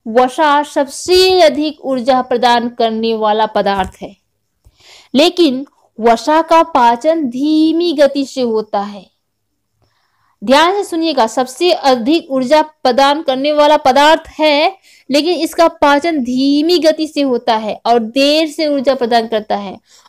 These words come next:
अतः इसके द्वारा कार्य उपयोगी ऊर्जा प्राप्त करने में लगभग छह घंटे तक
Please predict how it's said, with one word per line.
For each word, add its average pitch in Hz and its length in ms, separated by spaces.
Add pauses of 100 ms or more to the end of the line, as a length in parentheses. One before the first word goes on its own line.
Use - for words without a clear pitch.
अतः 247 260
इसके 285 440
द्वारा 254 380 (320)
कार्य 320 420 (160)
उपयोगी 302 600
ऊर्जा 247 500
प्राप्त 247 420
करने 240 380
में 285 300 (340)
लगभग 277 460 (140)
छह 311 480
घंटे 262 440
तक 277 220